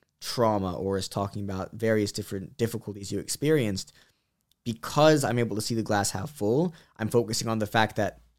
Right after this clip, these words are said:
you survived it and you're now passing it on to other young leaders,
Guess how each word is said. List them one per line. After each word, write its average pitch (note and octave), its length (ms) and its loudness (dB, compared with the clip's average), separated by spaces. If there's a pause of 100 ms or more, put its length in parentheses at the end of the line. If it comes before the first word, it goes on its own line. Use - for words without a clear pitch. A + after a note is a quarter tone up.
(120)
you G#2 140 -16
survived G#2+ 640 2
it C#3+ 180 2
and G#2+ 120 -2
you're G#2 80 2
now G2+ 180 2
passing G2+ 420 -4
it G2 100 -4
on G2 240 -2
to - 160 -6
other G2 180 0
young F2+ 340 -2
leaders, G2 400 0